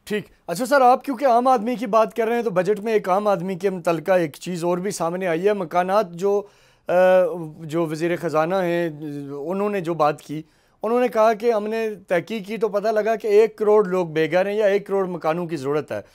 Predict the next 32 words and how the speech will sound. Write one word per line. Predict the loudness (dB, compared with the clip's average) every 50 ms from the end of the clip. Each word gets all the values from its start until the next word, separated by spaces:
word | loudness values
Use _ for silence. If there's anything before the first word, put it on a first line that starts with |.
| _ _ _ _ _
तो | -6
उसके | -6 -6 -4 -4 -2
लिए | 0 0 0
सत्तर | 0 -2 -4 -6 2 4 4 4
अरब | 4 4 2 2 2 2
रुपए | 0 -2 0 2 2 2
की | 2 0 -4
मंजूरी | -4 -4 -4 -4 -4 -4 -4 -2 -2 -2
हो | -2 -2 -2
गई | -2 -2 0 2
है, | 2 2 2 0
कुछ | -2 -4 -6 -6 -8 -16 -20 _ _ _ _ _ _ -4
रकूम | -4 0 0 0 2 2 2
अदा | 4 4 4
भी | 4 4 0
कर | -2 -2 -2
दी | -2 -2 0
गई | 0 0 0 0 0
हैं | 0
और | 0 0 0
वो | 0 2 4 4 4 4 2 -2 -6 -6
घर | 0 2 2 2
तामीर | 2 2 0 0 0 0 0 2
हो | 2 2
रहे | 2 0 0
हैं। | -2
इस, | -2 -4 -6 -8 -10 -12 -14 -12 -12
इसको | -12 -2 2 2
आप | 2 4 2
कैसे | -2 -6 -6 -6
देखते | -8 -10 -12 -14 _ -20
हैं? | -20 -20